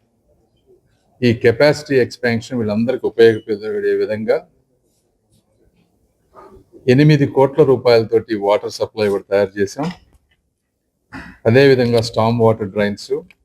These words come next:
అడిషనల్ రోడ్స్, ఇవి కాకుండా పది ఎకరాల అడిషనల్ ల్యాండ్ కూడా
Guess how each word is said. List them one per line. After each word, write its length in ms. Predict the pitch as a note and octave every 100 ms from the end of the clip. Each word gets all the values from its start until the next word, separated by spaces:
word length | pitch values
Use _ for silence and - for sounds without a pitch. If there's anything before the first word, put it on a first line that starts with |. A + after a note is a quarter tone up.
| _ _
అడిషనల్ 520 | G2+ A#2 A#2 A#2+ A2+
రోడ్స్, 360 | G2+ G#2 G2 - F3 - -
ఇవి 140 | A2+
కాకుండా 480 | A#2 B2+ B2 B2+ B2+
పది 320 | A#2 G#2+ A2 A#2+ - - - G#2+
ఎకరాల 420 | G#2 D3 D3 A#2+ A2 -
అడిషనల్ 520 | A2 C3 C#3 - A#2+ G#2
ల్యాండ్ 280 | G2 A#2+ B2+
కూడా 280 | A2+ A2 G#2+